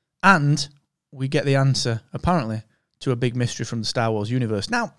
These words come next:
this is a mystery that I'd always clocked. Why did it take Princess Leia, Lando, and Luke a year to get Han Solo back? That always troubled me. I have to admit that that <laughs> did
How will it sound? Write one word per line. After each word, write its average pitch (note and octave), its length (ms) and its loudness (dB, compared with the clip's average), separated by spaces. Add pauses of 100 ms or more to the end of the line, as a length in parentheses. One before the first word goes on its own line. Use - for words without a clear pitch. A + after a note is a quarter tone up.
(120)
this F#4 120 -8
is D#4 100 -4
a D#4+ 60 -2
mystery G#3+ 320 -2
that C#3+ 160 -4
I'd D#3+ 100 2
always D3 400 4
clocked. - 440 -8 (680)
Why F4 300 0
did F4 140 4
it - 180 -2
take B2+ 480 0 (480)
Princess A3 400 2
Leia, A2 360 0 (520)
Lando, B2 640 2 (560)
and C3+ 160 2
Luke C3 440 4 (120)
a E3+ 60 0
year E3 480 -4 (840)
to C3+ 100 -6
get C#3 220 0
Han B2 220 0
Solo G#2+ 460 0
back? F2+ 360 -10
That A#3+ 160 2
always A#3+ 460 6
troubled C#3+ 420 2
me. A2 80 -4
I D#3 120 2
have F3 220 2
to G3 120 6
admit C3+ 320 2
that C3+ 200 2
that C#3+ 280 0
<laughs> - 0 -
did D#3+ 220 0